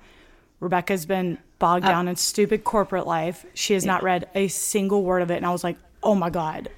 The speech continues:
Speaker 1: we, maybe we need to record this." So
Speaker 2: Right. I'm very excited. I have about a hundred sixty missed texts. So
Speaker 1: So,
Speaker 2: excited.
Speaker 1: yeah, it, it's, this is gonna be an episode that we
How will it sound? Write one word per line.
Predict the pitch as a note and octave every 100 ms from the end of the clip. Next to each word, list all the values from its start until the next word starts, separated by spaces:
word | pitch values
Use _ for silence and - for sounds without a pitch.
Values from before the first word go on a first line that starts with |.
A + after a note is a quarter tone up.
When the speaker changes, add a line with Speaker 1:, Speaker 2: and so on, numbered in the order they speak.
| -
Speaker 1:
we, | G3 G#3+
maybe | G3 G3 F#3+ F#3
we | F3
need | E3+ E3
to | E3
record | D#3+ D#3 E3+
this." | - - - - - -
So | - - F#3+
Speaker 2:
Right. | F#3 B3+ G3+
I'm | E3+ F#3
very | D#3+ F#3+ B3 A3+
excited. | F3+ - G#3 G3 F3+
I | F3+
have | F3+
about | F3 F#3
a | F3
hundred | F#3+ G3 G3
sixty | - F#3 F3+ - F#3 F3
missed | F3 F3 F3 F3 - - - - - -
texts. | - F3 C3+ - - - -
So | - F3+ D#3+ D#3+ D#3 _ _ _ _ _ _ _ _ _
Speaker 1:
So, | - - A#3 G#3+ G3+
Speaker 2:
excited. | F#3+ F3 -
Speaker 1:
yeah, | - F3+ - F3+ -
it, | A3 G#3
it's, | - G3+ - - _ _ _ _
this | F#3+ F#3+ A#3 A#3
is | B3+ F3+
gonna | A#3 A3+
be | G#3+
an | G3+
episode | G#3 - - G3+
that | F#3+ -
we | G3 F#3